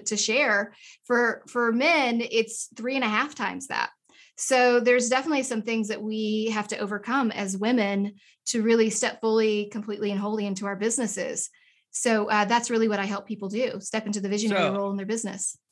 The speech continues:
Speaker 2: All right. You know, I never know where these conversations are gonna go. Sometimes it takes a while to materialize. Now,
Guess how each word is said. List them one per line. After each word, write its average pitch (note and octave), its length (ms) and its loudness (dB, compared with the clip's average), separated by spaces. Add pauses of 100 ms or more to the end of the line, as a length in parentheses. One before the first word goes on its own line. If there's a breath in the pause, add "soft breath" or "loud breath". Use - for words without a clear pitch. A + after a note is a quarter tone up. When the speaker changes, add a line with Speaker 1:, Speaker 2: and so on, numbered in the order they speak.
(220)
Speaker 2:
All E3+ 80 4
right. C3+ 320 2
You D3+ 120 2
know, C#3 140 -2
I D3 80 0
never F#3 300 0
know D3+ 600 0
where C#3 260 -4
these C3+ 180 -4
conversations B2+ 640 -4
are B2 80 -2
gonna A#2 200 -2
go. A#2 260 -4
Sometimes D3+ 420 -2
it B2 100 -8
takes B2+ 220 -6
a A#2+ 60 -8
while A#2 380 -2
to B2 60 -6
materialize. B2 760 -4
Now, B2+ 220 -2